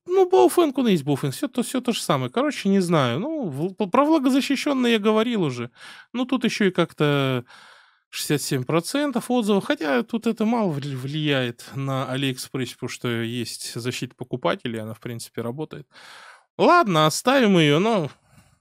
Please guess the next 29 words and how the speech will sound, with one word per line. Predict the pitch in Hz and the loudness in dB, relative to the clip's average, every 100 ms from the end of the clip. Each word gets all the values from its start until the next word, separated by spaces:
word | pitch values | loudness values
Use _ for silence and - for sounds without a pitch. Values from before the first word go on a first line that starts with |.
| _ - | _ -18
я | 127 135 139 | -8 -4 -4
бы | 123 | -4
так | 123 123 - | -4 -6 -6
особо | 120 - 127 123 | -8 -6 -8 -6
внимания | 131 131 123 117 117 | -6 -4 -6 -6 -8
не | 117 127 | -8 -8
обратил. | 120 120 127 131 117 131 | -8 -6 -8 -8 -12 -8
Ну, | 214 | -8
цена, | - 226 226 | -8 -10 -10
в | - | -8
принципе, | 135 127 - _ | -10 -10 -16 _
так | - 131 | -16 -14
себе. | - 175 _ - - - - - | -16 -20 _ -20 -20 -20 -14 0
Влагозащищенные, | 202 233 196 196 - 302 220 165 | 2 2 0 0 0 0 4 4
вот | 160 156 | 2 0
мне | 165 165 | 0 0
очень | 156 - 151 | 0 -2 0
нравится | 165 165 139 - 131 | 2 2 0 -2 -4
это, | 123 - 123 120 113 110 _ _ _ _ - | -4 -4 -4 -2 -4 -6 _ _ _ _ -10
э, | 131 | -8
пуксинги, | - 202 - 165 143 131 | -6 -6 0 0 0 -2
они | 127 135 143 | -2 -4 -6
очень | 143 - 127 | -8 -8 -8
даже | 131 127 | -8 -6
неплохие. | 131 135 139 139 135 - 120 113 113 | -6 -6 -6 -8 -8 -10 -12 -12 -8
О, | 139 160 143 - | -4 -4 -4 -6
ты | 143 | -8
смотри, | - 147 147 143 123 | -8 -4 -4 -4 -6
какое-то, | 127 - 131 - 139 | -8 -10 -14 -14 -18